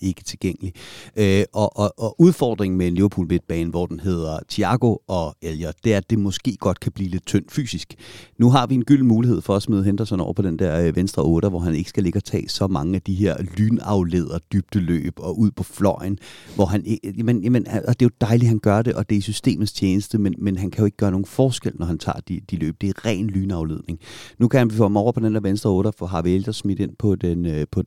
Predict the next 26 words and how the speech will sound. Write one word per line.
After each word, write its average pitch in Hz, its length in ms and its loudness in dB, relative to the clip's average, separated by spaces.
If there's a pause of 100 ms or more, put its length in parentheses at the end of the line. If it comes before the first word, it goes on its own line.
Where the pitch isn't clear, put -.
(120)
på 95 80 0
den 90 80 0
højre, 82 360 2 (380)
og, - 200 -2
og - 160 -4
det 113 160 6
er 107 40 4
en, 104 100 2
det 120 100 2
er 107 40 2
en 107 60 -6
god 127 140 6
mulighed 117 320 4
for 117 80 2
at 104 60 0
se, 110 220 0
hvad 104 200 -2
den 104 220 0
dynamik 92 380 0
på 104 100 0
midtbanen 92 440 0
kan 87 220 -4
gi-, 87 100 -6
øh, 80 460 -2
kan 90 100 -2
give. 92 240 -4